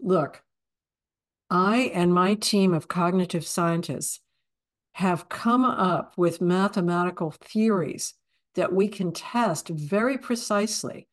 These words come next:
mathematically, that show that any conscious agent is constructing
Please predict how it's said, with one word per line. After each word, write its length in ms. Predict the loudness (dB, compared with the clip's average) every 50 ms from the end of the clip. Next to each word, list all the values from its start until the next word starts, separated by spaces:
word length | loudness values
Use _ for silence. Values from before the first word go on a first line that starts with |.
| _ _ _ _ _ _ _
mathematically, 1160 | 2 2 4 4 2 2 2 0 0 2 2 4 4 2 2 0 -2 -6 -6 -6 -8 -10 -14 _ _ _ _ _ _ _ _ _ _ _
that 320 | -2 0 0 0 0 -4 -8
show 720 | -6 -6 -2 0 2 2 4 4 2 0 -2 -4 -8 -10 _ _ _ _ _ _ _ _ _
that 400 | -2 0 2 2 2 0 -2 -8 _ _ _ _ _ _ _ _ _ _ _ _ _ _ _ _ _ _ _ _ _
any 260 | 0 2 4 4 2
conscious 600 | 0 -4 -4 -2 0 0 0 0 -2 -4 -4 -6 -8
agent 520 | -4 0 0 0 0 0 -4 -6 -6 -8 -16 _ _ _ _ _ _ _ _ _ _ _ _ _ _ _
is 320 | 2 4 4 4 2 0
constructing 960 | -2 0 0 2 2 0 -2 -4 -2 0 0 0 -2 -4 -4 -4 -4 -4 -8